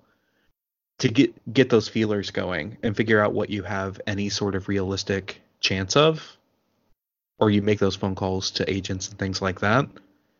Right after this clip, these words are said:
But you're right, like, June twenty-ninth at eight P M or June thirtieth at eight P M, whatever it is,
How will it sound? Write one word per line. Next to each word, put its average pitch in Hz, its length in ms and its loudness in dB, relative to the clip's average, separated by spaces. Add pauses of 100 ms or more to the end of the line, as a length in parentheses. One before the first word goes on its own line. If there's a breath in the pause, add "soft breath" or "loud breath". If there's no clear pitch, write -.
(240)
But 113 240 6 (360)
you're 120 180 6
right, 101 260 2
like, 107 180 0 (380)
June 131 220 4
twenty-ninth 101 560 -2
at 101 160 -2 (600)
eight 113 160 -2
P 104 200 -2
M 95 120 -4
or 95 80 -4
June 104 200 -2
thirtieth 98 380 0
at 98 200 -4
eight 104 160 -4
P 104 160 -6
M, 92 100 -2
whatever 95 360 -2
it 92 60 -2
is, 92 360 -4